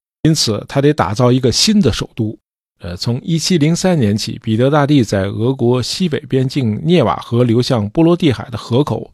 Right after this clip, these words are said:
大兴土木，建立新都圣彼得堡。呃，彼得大帝不惜重金啊，从欧洲各地请来建筑师、工匠、艺术家和园艺师，给他打造新的帝都。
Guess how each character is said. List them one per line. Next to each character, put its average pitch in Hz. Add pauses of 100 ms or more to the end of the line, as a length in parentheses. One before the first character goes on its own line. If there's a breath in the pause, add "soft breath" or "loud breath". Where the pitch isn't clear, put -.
大 -
兴 143
土 -
木， 117 (540 soft breath)
建 135
立 104
新 151
都 156 (160)
圣 131
彼 104
得 113
堡。 - (440 soft breath)
呃， 110
彼 110
得 139
大 151
帝 143
不 131
惜 165
重 147
金 151
啊， 95
从 117
欧 139
洲 143
各 135
地 123
请 -
来 101
建 113
筑 104
师、 127
工 139
匠、 110 (280)
艺 135
术 123
家 120
和 120
园 104
艺 120
师， 127 (340 loud breath)
给 -
他 107
打 104
造 117
新 143
的 110
帝 110
都。 117